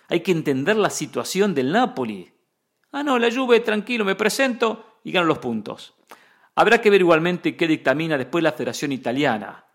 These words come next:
Hoy los puntos los tiene Juventus con un tres a cero porque la, el Napoli no se presentó. Pero es una falta de, de respeto al colega, eh, eh, eh, al, al, al dirigente, a la institución,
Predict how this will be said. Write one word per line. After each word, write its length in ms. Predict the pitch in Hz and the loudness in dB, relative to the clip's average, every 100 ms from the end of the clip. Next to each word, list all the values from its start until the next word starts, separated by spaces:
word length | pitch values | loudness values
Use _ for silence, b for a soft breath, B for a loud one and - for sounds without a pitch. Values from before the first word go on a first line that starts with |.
| _ - | _ 4
Hoy 180 | 190 | 6
los 140 | 175 160 | 6 0
puntos 400 | - 208 196 143 | 2 2 2 0
los 100 | 123 | -2
tiene 260 | 151 143 | -4 -4
Juventus 380 | 120 147 170 160 | -2 -4 -2 -4
con 120 | 131 | -4
un 100 | 123 | -6
tres 240 | 117 147 135 | -4 -6 -6
a 40 | |
cero 300 | - 165 165 | -6 -4 -2
porque 320 | 135 135 127 | -2 -4 -2
la, 100 | 120 | -2
el 200 | 117 131 | -2 0
Napoli 280 | 151 175 135 | 0 0 0
no 120 | 131 | -4
se 120 | 143 110 | -6 -8
presentó. 640 | 110 104 104 143 95 - b b b b b | -10 -12 -4 -2 -4 -10 b b b b b
Pero 160 | 143 180 | 0 2
es 120 | - | 2
una 140 | 180 143 | -2 -2
falta 520 | 180 180 - 151 127 | 0 -2 0 0 2
de, 340 | 127 - - - | -2 -6 -12 -6
de 120 | 143 | -4
respeto 680 | 135 123 185 180 156 131 - B B | -2 -2 -4 -2 -2 -2 -6 B B
al 180 | 123 123 | -8 -2
colega, 1080 | 147 180 175 160 139 139 139 131 - _ _ _ | 2 4 4 2 0 0 -2 -4 -20 _ _ _
eh, 360 | 135 135 131 - | -4 -2 -2 -4
eh, 300 | 135 131 117 | -4 -4 -4
eh, 140 | 123 123 | -6 -4
al, 420 | - 131 135 131 | 0 0 2 0
al, 640 | - 127 127 123 120 123 | -2 -2 -2 -4 -4 -6
al 160 | - 135 | -4 -4
dirigente, 1040 | 135 135 135 196 170 143 131 143 135 131 | -4 -4 0 0 2 -2 -4 -2 -2 -2
a 100 | - | -2
la 80 | 147 | -2
institución, 920 | 143 139 127 135 208 196 160 143 131 | -2 -8 -8 -6 0 2 2 0 -6